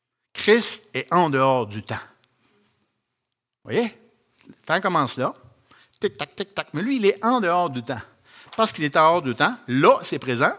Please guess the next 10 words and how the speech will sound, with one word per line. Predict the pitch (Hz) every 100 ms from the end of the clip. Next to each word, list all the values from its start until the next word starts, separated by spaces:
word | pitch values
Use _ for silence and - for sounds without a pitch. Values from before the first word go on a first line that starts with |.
| -
là, | 139 254 269
c'est | 269
présent. | 269 311 254 254 _ _ _ _
Tout | 285
le |
temps | - 269
présent. | 196 151 127 135 _ _ _ _ _ _ _ _ _ _ _ _ _ _ _ _ _ _ _ _ _ _ _ _ _ _ - -
Il | 214 233
a |
créé | 226 196 247 311 427